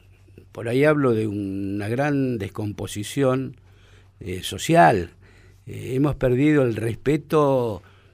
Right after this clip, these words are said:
al otro. No, no, no quiero generalizar, pero se ve mucho eso. Uno de grande es como que mira desde otro lugar y lo ve.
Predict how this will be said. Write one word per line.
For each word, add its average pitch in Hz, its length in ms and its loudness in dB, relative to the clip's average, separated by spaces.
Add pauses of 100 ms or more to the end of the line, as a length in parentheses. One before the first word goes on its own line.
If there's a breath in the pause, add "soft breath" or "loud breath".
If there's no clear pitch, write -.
(180 soft breath)
al 135 160 0
otro. 147 640 6 (460)
No, 208 280 -2
no, 175 180 2
no 175 140 0
quiero 196 160 4
generalizar, 113 800 0 (500 soft breath)
pero 127 240 -2
se 160 160 -2
ve 170 100 4
mucho 131 400 4
eso. 87 420 -6 (120)
Uno 143 260 0
de 131 120 4
grande 143 500 2
es - 140 -10
como 120 240 -6
que 113 140 -4
mira 139 200 0
desde 117 220 0
otro 127 180 -4
lugar 127 260 0
y 151 80 -4
lo 98 140 -4
ve. 120 320 0